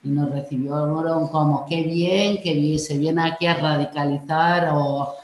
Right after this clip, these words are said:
en un momento, además, que el feminismo mayoritario entraba en un declive, en, en crisis y demás, ¿no? Pero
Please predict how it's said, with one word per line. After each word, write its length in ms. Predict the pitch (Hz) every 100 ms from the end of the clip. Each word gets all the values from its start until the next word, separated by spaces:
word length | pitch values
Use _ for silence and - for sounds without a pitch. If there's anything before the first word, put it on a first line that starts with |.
| - -
en 80 |
un 80 | 147
momento, 360 | 165 165 175 175
además, 360 | 160 160 180 -
que 120 | 147
el 100 | 143
feminismo 960 | - 135 135 143 151 151 165 165 165 - - -
mayoritario 920 | - 160 160 156 151 143 151 151 165
entraba 440 | 180 170 165 165 165
en 100 | 156
un 140 | 147
declive, 720 | 139 131 - 180 185 175 175 170
en, 280 | 156 143 143
en 180 | 147 131
crisis 640 | 175 175 180 - 165 -
y 40 | 135
demás, 400 | 127 120 - - _
¿no? 140 | 120 151 - _ _ _ -
Pero 920 | 147 147 170 190 190 165 151 151 -